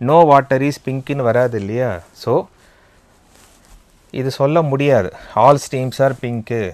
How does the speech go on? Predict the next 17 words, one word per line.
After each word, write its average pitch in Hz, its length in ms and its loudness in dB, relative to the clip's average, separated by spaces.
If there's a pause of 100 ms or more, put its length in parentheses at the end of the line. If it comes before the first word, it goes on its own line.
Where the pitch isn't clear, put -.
(360)
all 127 200 0
steams 117 340 -12
are 117 140 -4
pink-ன்றது 113 680 -6
wrong. 92 240 -4 (680)
இப்ப - 140 -10
இது 107 140 -4
ஆட்டோமேட்டிக்கா 117 580 -4
அது 127 120 -4 (360)
ட்ரூன்னு 131 280 -2
ஆயிடுது 90 320 -8
answer. - 280 -14 (560)
Okay, 123 240 -4
so - 100 -2
அப்ப 117 280 -4
conclusion 147 480 -2
only 131 220 0